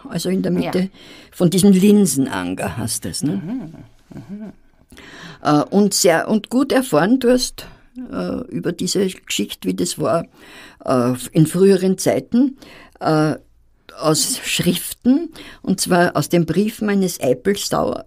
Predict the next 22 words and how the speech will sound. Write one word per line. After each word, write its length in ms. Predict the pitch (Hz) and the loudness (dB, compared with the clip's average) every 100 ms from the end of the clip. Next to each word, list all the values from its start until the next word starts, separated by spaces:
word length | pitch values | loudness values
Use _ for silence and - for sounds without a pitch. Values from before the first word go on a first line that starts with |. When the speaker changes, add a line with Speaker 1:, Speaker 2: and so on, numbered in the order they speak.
| - | 0
Speaker 1:
Eipeldauers 800 | 165 - 277 208 101 190 226 - - - - | 0 2 0 0 -2 -2 -4 -8 -16 -20 -8
an 180 | - | -2
seinen 280 | 170 160 156 | 2 4 4
Herrn 220 | 156 143 | 4 2
Vetter 380 | 147 147 160 - | 2 0 0 0
in 180 | 165 175 | 0 -2
Kagran 600 | - 160 131 131 151 220 | -2 -2 -2 -2 -2 -2
über 240 | - 175 165 | -2 -4 -4
die 140 | 123 | 0
Wiener 260 | 156 139 101 | 0 0 -2
Stadt. 420 | - 101 - - _ _ _ - - - - | -10 -14 -14 -20 _ _ _ -20 -20 -20 -20
Speaker 2:
Erzähl. 360 | - 170 151 143 - _ - | -12 -8 -6 -8 -18 _ -8
Speaker 1:
Das 260 | - 170 | -4 -2
ist 440 | 196 - - - - - - | 0 -2 -4 -8 -12 -16 -8
ein 180 | 147 - | -6 -2
ganz, 360 | 135 180 190 | -2 -2 -2
äh, 340 | 185 185 175 175 - - | -2 -2 -2 -6 -10 -10
bekanntes, 1040 | 151 175 139 151 - 170 160 - - - _ - - - - - - | -6 -2 -2 -2 0 0 0 -4 -10 -12 _ -20 -20 -20 -20 -20 -6
äh, 260 | - 143 135 120 - - - - _ - | 2 2 2 0 -6 -14 -18 -20 _ -6
Kompendium 680 | 135 - - 170 175 - - | -2 0 0 0 0 0 0
aus, 300 | 151 156 - | 0 0 -4
äh, 100 | 107 | -8